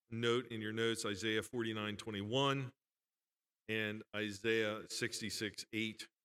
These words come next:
You would go and look at those when you get the opportunity to. And now we come here, uh, and it says in verse six, "And Sarah said, 'God has made laughter for me.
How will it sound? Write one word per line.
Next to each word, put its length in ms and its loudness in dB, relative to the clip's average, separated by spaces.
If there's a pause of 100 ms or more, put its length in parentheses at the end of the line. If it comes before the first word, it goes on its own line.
(1200)
You 140 -6
would 160 -10
go 400 -4
and 120 -12
look 200 -4
at 120 -8
those 340 -4 (840)
when 380 -4
you 100 -10
get 200 -4
the 80 -2
opportunity 600 -4 (100)
to. 200 -8 (1500)
And 120 -2
now 340 4
we 300 -2 (100)
come 440 0
here, 440 2 (480)
uh, 260 -4 (280)
and 140 -6
it 180 -6
says 580 0
in 120 -8
verse 260 -6 (120)
six, 320 0
"And 100 -10
Sarah 300 0
said, 320 -6
'God 420 -2
has 180 -6 (100)
made 260 -4
laughter 380 -2 (120)
for 200 0
me. 280 -6